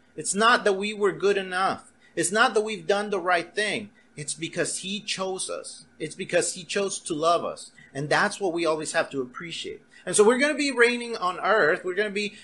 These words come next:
reigning on earth for a thousand years. And then after those thousands, those thousand years, something else is gonna happen, and we're gonna study about that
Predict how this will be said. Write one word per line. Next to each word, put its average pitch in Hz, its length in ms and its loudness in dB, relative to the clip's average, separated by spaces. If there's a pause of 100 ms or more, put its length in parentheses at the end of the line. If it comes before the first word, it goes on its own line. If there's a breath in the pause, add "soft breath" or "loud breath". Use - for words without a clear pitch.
(100)
reigning 214 480 4
on 175 200 2
earth 185 260 6
for 156 200 6
a 147 60 6
thousand 190 540 4
years. 170 480 -2 (120)
And 139 120 -4
then 233 100 4
after 277 260 -2
those 254 240 -2
thousands, 226 460 -4 (220)
those 190 280 -2
thousand 214 420 4
years, 151 300 -2 (240 soft breath)
something 202 360 2
else 190 160 0
is 156 120 -8
gonna 143 180 -2
happen, 185 300 0
and 123 100 -6
we're 127 100 -6
gonna 147 120 0
study 135 320 0
about 127 300 0
that 127 260 -2